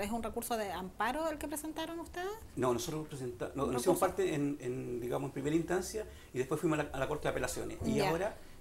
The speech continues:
Speaker 2: eh, la organización de Temuco, eh, fue a la Corte Suprema y en ese, en esa instancia está.
Speaker 1: Ujú.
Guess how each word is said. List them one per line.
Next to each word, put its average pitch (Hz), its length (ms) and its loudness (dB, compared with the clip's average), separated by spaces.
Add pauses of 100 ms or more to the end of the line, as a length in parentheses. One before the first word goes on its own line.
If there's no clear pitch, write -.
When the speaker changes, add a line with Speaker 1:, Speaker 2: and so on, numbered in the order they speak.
(180)
Speaker 2:
eh, 117 840 8
la 117 80 2
organización 123 540 4
de 147 60 -2
Temuco, 139 520 0
eh, 113 500 0 (200)
fue 160 120 4
a - 20 6
la 147 40 4
Corte 143 160 0
Suprema 151 380 2
y 127 60 -2
en 143 80 0
ese, - 220 -2
en 131 80 -4
esa 139 140 -4
instancia 143 320 -2
está. 104 180 -12 (460)
Speaker 1:
Ujú. 240 240 -2